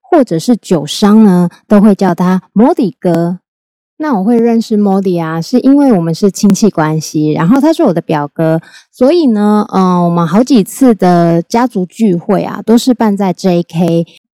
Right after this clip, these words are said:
他也吃过J K的战斧牛排，所以对我们J K的战斧牛排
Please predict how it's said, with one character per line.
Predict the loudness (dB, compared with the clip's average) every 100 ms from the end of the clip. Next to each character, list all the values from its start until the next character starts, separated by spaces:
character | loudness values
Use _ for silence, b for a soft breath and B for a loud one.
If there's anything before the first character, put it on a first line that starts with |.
| _
他 | -4
也 | -4
吃 | -4 -6
过 | 0 0 0
J | -2 0
K | 0
的 | 0 -2
战 | 0 -2
斧 | -2 -4
牛 | -4 -2 -4
排， | -6 -8 -6 -8 _
所 | _ 0
以 | 2
对 | 0
我 | 0 0
们 | -2 -4 -2
J | 0
K | 2 2
的 | 2
战 | 0 -2
斧 | 0 -2
牛 | 0 -2
排 | -2 -6